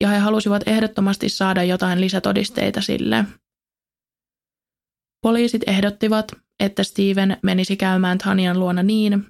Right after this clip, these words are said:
että hänellä olisi mukanaan piilotettu mikrofoni, joka nauhoittaisi kaksikon keskustelun.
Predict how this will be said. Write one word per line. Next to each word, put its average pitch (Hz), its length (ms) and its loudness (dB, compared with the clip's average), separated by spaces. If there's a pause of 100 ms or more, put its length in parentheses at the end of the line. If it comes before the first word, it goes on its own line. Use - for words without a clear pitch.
että 190 240 -2
hänellä 185 360 2
olisi 185 240 0
mukanaan 185 540 0
piilotettu 196 540 -2
mikrofoni, 190 840 0 (380)
joka 214 200 0
nauhoittaisi 190 680 0
kaksikon 180 480 -4
keskustelun. 208 920 -2